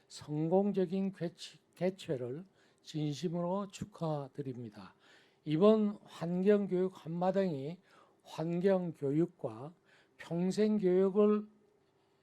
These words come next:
만나다 라는 주제로 진행되었다는 것에 대해 매우 고무적인 일이라고 생각합니다. 평생교육은 시민의 삶 속에서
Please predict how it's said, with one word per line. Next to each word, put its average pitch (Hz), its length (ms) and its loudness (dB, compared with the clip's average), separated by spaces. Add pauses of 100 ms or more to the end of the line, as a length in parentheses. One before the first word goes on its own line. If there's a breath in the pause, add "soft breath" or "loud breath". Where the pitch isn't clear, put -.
만나다 139 680 -4 (1120 soft breath)
라는 208 320 4
주제로 202 440 0
진행되었다는 180 1040 -2
것에 135 280 -10
대해 127 400 -10 (400 soft breath)
매우 170 580 2
고무적인 156 880 -4 (420 soft breath)
일이라고 139 520 -2
생각합니다. 123 920 -12 (580 soft breath)
평생교육은 196 1300 2
시민의 170 720 -4
삶 175 340 -8
속에서 151 680 -4